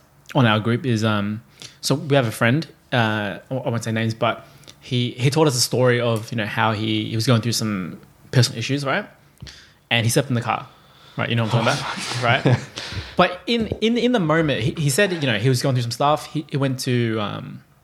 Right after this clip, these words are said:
Speaker 1: he went to sleep in his car on the beach. In the moment, we were like, "Oh."
Speaker 2: At least it's a nice place to sleep.
Speaker 1: Yeah, <laughs> yeah.
Speaker 2: You didn't go, like, next to a
Speaker 1: No,
Speaker 2: dump-,
Speaker 1: but he,
Speaker 2: dumpster or
Speaker 1: he,
Speaker 2: something.
Speaker 1: but he, he told us it was cold as fuck, right?
Speaker 2: <laughs> It was
Speaker 1: <laughs> It was
Speaker 2: cold.
Speaker 1: good. But in the moment, I was, I was very nonchalant about it. I was like,
Speaker 2: Yeah.
Speaker 1: "Oh,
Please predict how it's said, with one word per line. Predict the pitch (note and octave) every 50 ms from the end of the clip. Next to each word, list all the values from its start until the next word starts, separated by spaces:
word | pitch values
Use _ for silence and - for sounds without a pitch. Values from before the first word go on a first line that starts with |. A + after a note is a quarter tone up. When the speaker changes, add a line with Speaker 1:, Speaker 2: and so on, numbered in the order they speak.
| _ - -
Speaker 1:
he | - B2+
went | A2+ G#2
to | -
sleep | - B2 A2
in |
his | G#2+ G2+
car | C3 B2+ B2
on | A2 G#2
the | A2
beach. | A2 B2 C3 B2 - - - - - - - - - - - - - - -
In | F#3+ G#3
the | G3
moment, | E3 D3 E3+ A3+ B3 A3 F3 - - - -
we | C#3 D3
were | D3+
like, | C#3+ C3 B2+ -
"Oh." | D3+
Speaker 2:
At | D3 B2+ A#2+
least | C#3+ D3 D3
it's | C#3+ -
a | -
nice | A2+ G#2 - -
place | A2+ G#2 -
to | -
sleep. | - - - G#3+ - - -
Speaker 1:
Yeah, | F#3 F#3 E3 C3+ B2 A#2+ B2+ B2 A2
<laughs> | D3
yeah. | C#3 A2+ G2+ G#2+ - - - -
Speaker 2:
You | -
didn't | A#2 A#2+ A#2+
go, | A2 G#2
like, | G2 G2 F#2+
next | G#2+ G#2+ -
to | -
a | -
Speaker 1:
No, | G#3 C#3 C#4
Speaker 2:
dump-, | A#3
Speaker 1:
but | D#3+ E3
he, | G3+
Speaker 2:
dumpster | -
or | G#3+ G#3+ G3+ - D#3
Speaker 1:
he, | G#3 G#3+
Speaker 2:
something. | - G#3
Speaker 1:
but | - D3+
he, | E3+ G#3 F3+
he | F#3+
told | F#3+ A3 A3
us | F#3 - E3
it |
was | C#3 A#2+
cold | - - D#3 D3+
as | C#3 B2+ -
fuck, | - E3+ F3 D#3 B2+ - -
right? | B2 A#2 - - -
Speaker 2:
<laughs> | - G3 - - - - - - - - - - F#4+ G#4 - -
It | C#3 D3 D3+ D3+ -
was | A3 G#3 E3 C#3+
Speaker 1:
<laughs> | C3+ C3+ F3+
It | A#3 A3
was | G#3+ A#3+ A#3 G3
Speaker 2:
cold. | G#3
Speaker 1:
good. | G#3 E3+ B2+ - - - - - - -
But | G#3+ G3+ - - - - -
in | B3+ B3+
the | C4+ A#3
moment, | D#3+ D#3+ G#3 C#4+ D4 A#3+ F3 C#3+ - - -
I | F#3 F#3 F#3+
was, | G3+ G3+ F#3 E3 D3 C#3+ - - - - - _ _ _ _ _ _ E3+
I |
was | F3 E3 D#3+
very | A3+ A3
nonchalant | F3+ E3+ F3+ E3+ - - C3+ C3 C#3 C#3
about | C3 A#2+ G#2+ G#2
it. | A#2+ A#2+ - -
I | C#3
was | D3 D#3+
like, | D#3+ D#3+
Speaker 2:
Yeah. | C#3+ B2 G2+ F#2
Speaker 1:
"Oh, | -